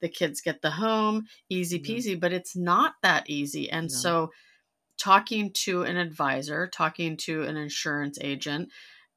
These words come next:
Speaker 1: and having that kind of stuff in place. So if something happens, that money that, you know, your children would get, right, from
Speaker 2: Mm-hmm.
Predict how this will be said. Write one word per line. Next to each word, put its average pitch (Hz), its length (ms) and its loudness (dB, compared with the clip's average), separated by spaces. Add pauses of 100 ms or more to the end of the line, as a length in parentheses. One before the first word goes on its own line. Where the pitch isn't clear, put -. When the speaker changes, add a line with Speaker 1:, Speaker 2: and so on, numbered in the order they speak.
Speaker 1:
and 160 440 2 (280)
having 196 580 4
that 180 200 4
kind 160 200 0
of 156 80 -2
stuff - 300 -2
in 147 100 -4
place. 165 340 0
So 156 160 -2
if 147 80 -8
something 175 360 -4
happens, 156 640 0 (380)
that 165 300 6 (220)
money 170 480 6
that, 151 320 -2
you 160 160 -4
know, 143 200 -2
your 151 200 -4
children 160 540 -2
would 147 180 -6
get, 151 460 -2 (800)
right, 143 280 0
from 156 400 2
Speaker 2:
Mm-hmm. 156 100 -6